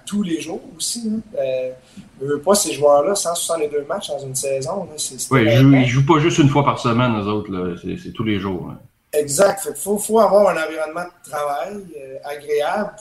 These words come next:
Speaker 1: puis ça va rendre tout le monde meilleur si tout le monde est détendu et relax, puis qu'ils ont du plaisir à faire ce qu'ils font, qu'il y a déjà un stress énorme de performer. Fait que de, de s'enlever un petit peu de pression comme ça, là, c'est, c'est,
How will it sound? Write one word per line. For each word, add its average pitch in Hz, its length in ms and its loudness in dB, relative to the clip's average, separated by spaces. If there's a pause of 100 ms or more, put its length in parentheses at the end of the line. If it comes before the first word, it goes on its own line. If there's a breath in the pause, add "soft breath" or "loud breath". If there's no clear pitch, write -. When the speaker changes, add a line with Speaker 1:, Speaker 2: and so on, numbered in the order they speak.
(180)
Speaker 1:
puis 139 220 -10
ça - 500 -8
va 143 240 -2
rendre 175 140 -2
tout 180 100 -10
le 170 60 -6
monde 185 200 2
meilleur 165 360 0
si - 160 -12
tout - 80 -20
le 143 60 -16
monde 156 180 -8
est 135 60 -10
détendu 135 600 -10
et 143 80 -2
relax, 135 420 -6
puis - 120 -20
qu'ils 139 100 -12
ont 127 60 -10
du - 120 -8
plaisir 131 420 -4
à 127 40 -2
faire 131 220 -2
ce - 120 -8
qu'ils - 100 -20
font, - 240 -6 (500 soft breath)
qu'il 143 140 -6
y - 20 0
a 127 40 -8
déjà 147 300 2
un 151 80 2
stress - 520 -6
énorme 160 500 -2
de 143 80 -4
performer. 151 760 -8
Fait 127 120 -20 (100)
que 135 100 -14
de, 120 680 -20
de 131 40 -10
s'enlever 170 520 2
un 170 80 2
petit - 180 -10
peu 160 80 -14
de - 140 -20
pression 139 460 -8
comme 123 160 -14
ça, - 140 -14
là, 160 180 -20
c'est, 127 260 -14
c'est, 127 200 -16